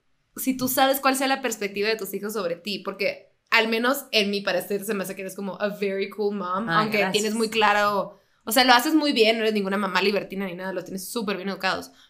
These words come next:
Speaker 1: pero como que comparando en cómo yo veía a mi mamá, yo la veía muy mamá, ¿ya sabes?
Speaker 2: Ujú.
Speaker 1: No, ¿cómo, cómo, tú sabes cuál es la perspectiva de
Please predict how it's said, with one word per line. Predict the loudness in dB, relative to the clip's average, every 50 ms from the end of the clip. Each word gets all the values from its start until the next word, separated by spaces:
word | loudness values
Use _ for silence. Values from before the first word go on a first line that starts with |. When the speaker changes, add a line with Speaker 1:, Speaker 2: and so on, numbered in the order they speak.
| _ _ 2
Speaker 1:
pero | 4 6 6 6 6 4 4 2 -2 -12 -20 _ _
como | -4 -2 -2 -2 0
que | -2 -2 -2
comparando | -2 -2 -2 2 2 4 4 4 2 2 2 4 4 2 2 0
en | -2 -2 -2 0
cómo | 0 0 2 2
yo | 4 4 4 4 4 2
veía | 2 2 2 2
a | 2
mi | 0
mamá, | -2 -2 -4 -4 -4 -2
yo | -2
la | -2 -2
veía | -2 -2 -4 -6 -6
muy | -8 -10 -12 -14 -14 -12
mamá, | -10 -8 -8 -8 -6 -6 -8 -8 -8 -14 -18 -14
¿ya | -12 -10 -10
sabes? | -8 -6 -6 -4 -4 -4 -6 -8 -12 -16 -20 _ _ _ _ _ -8
Speaker 2:
Ujú. | -6 -4 -4 -4 -4 -6 -8 -8 -8 -4
Speaker 1:
No, | -2 0 0 2 2 0 -2 -4 -8 -18 _ _ _ _ -12 -12 -12 -12 -14 -18 -20 -20 _ _ _ -8
¿cómo, | -4 -2 0 0 0 -2 -4 0
cómo, | 2 4 4 4 4 2 2 0 -2 -8 -16 -20 _ _ _ -20 -18 -10
tú | -6 -4 0
sabes | 6 6 6 6 6 0 -2 -10 _ 0
cuál | 2 2 4
es | 4
la | 2 -2 -2
perspectiva | -4 -6 -4 -4 -6 -6 -4 -2 2 2 2 4
de | 4 4 2 2 0 -6